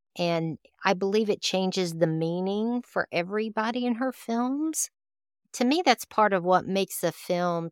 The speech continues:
timeless, what makes a film stick in your craw, makes you think about it.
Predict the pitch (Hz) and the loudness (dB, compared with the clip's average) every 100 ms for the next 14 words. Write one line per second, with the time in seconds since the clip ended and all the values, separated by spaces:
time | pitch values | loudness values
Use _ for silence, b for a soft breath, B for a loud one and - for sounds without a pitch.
0 | - - 180 180 180 180 185 180 - - | -12 -6 -2 -2 -2 -2 -2 -2 -6 -10
1 | 170 170 170 - 196 185 185 - 165 - | 0 4 4 2 -2 -2 -2 0 -2 0
2 | 185 175 175 165 - 208 190 175 160 160 | -2 -2 -2 -2 -2 -2 0 -2 -2 -4
3 | - - 202 190 185 180 175 175 - 180 | -6 0 2 4 4 2 0 -4 -6 -10
4 | - 196 190 180 170 170 170 170 | -6 -6 -2 2 4 4 4 2